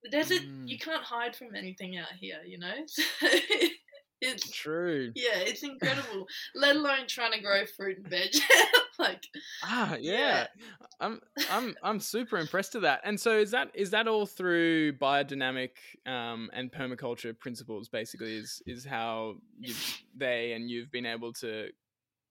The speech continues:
Speaker 2: get that going?
Speaker 1: So I, um, so these guys got it going, so they've been here for about five years now. Um, Chris, um, was actually a, the owner of the cattle station of this property, um, just
Speaker 2: Mm-hmm.
Speaker 1: over six hundred thousand acres.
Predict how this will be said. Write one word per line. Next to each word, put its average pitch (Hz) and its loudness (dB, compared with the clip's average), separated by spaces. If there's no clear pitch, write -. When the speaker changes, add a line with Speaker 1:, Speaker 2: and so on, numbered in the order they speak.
Speaker 2:
get 123 -4
that 107 -8
going? 110 -10
Speaker 1:
So 294 2
I, 269 4
um, 247 -2
so 240 -2
these 285 0
guys 339 0
got 277 2
it 254 -4
going, 226 -2
so 208 -6
they've 214 -4
been 220 -8
here 214 -12
for 220 -12
about 202 -4
five 190 -2
years 185 -2
now. 196 -8
Um, 185 -6
Chris, - -8
um, 185 -10
was 180 -8
actually 185 -4
a, 175 -2
the 220 4
owner 214 6
of 196 -2
the 175 0
cattle 214 -2
station 170 -2
of 165 -10
this 165 -8
property, 170 -8
um, 175 -10
just 240 -2
Speaker 2:
Mm-hmm. 226 0
Speaker 1:
over 220 -4
six 214 -4
hundred 190 -6
thousand 180 -6
acres. 180 -10